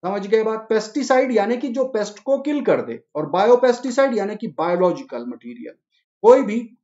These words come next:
artificial material नहीं कि हमने कोई chemical substance बना दिया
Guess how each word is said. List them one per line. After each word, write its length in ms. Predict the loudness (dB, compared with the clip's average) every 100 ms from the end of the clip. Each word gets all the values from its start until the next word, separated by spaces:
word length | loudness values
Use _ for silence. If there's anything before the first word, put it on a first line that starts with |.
| -2
artificial 720 | 0 2 0 0 -4 2 0 2
material 520 | -6 -8 -4 -4 -2
नहीं 320 | -4 -6 -8
कि 120 | -8
हमने 280 | -6 -2 -4
कोई 180 | -2 -4 -2
chemical 400 | -6 -4 -2 -2
substance 500 | -4 -10 -10 -12 -8
बना 200 | -8 -6
दिया 240 | -6 -6